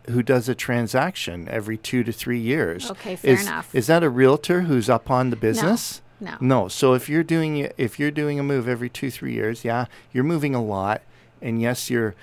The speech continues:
Speaker 1: a little more familiar, but are you really up on real estate?
Speaker 2: Okay. I stand corrected.
Speaker 1: In your orthopedic shoes.
Speaker 2: Oh, dear.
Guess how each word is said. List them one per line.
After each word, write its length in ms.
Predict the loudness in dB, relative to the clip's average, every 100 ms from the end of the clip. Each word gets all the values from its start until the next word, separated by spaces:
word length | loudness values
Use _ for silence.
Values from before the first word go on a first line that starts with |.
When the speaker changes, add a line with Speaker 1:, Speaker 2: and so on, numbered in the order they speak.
| -20 -20 -12
Speaker 1:
a 60 | -2
little 240 | 2 4
more 180 | 4 0
familiar, 640 | 0 -2 0 0 0 -2
but 340 | -6 -6 -6 -6 -6
are 140 | -6
you 220 | -4 -6
really 500 | -6 -2 0 0 -4 -4
up 280 | -6 -6 -10
on 180 | -4 -4
real 240 | -4 -4
estate? 400 | -6 -10 -10 -14 -16 -16
Speaker 2:
Okay. 400 | -16 -16 -18 -20 -20 _ _
I 120 | -18 -12
stand 480 | -12 -10 -12 -12
corrected. 600 | -12 -10 -10 -12 -14 -16 -16 -20 _ _ -20 -8
Speaker 1:
In 140 | -4
your 180 | -2 0
orthopedic 580 | -2 -4 -8 -12 -12 -10
shoes. 500 | -10 -10 -12 -16 -16
Speaker 2:
Oh, 120 | -16
dear. 340 | -16 -16 -18